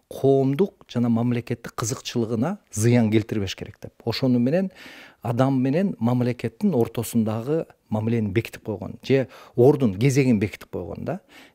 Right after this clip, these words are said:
Эң биринчи орунда эмне болчу? Мамлекет болчу. Эң биринчи орунда эмне болчу?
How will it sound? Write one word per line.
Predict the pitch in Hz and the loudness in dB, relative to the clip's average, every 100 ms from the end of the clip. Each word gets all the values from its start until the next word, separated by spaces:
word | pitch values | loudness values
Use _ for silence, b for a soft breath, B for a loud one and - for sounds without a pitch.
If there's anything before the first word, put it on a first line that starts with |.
| - | 4
Эң | 139 190 | 6 6
биринчи | 127 143 123 | 2 0 2
орунда | 127 113 120 117 | 2 4 2 4
эмне | 120 | 4
болчу? | 123 127 - 156 | 4 0 -4 -2
Мамлекет | 107 107 104 104 - | 0 0 -2 -8 -10
болчу. | - - - - | -14 -14 -18 -2
Эң | 117 165 151 | 2 2 2
биринчи | 113 117 - | 0 -2 0
орунда | 110 113 107 107 | 0 2 2 2
эмне | 101 117 | 4 6
болчу? | 113 117 - | 4 0 -6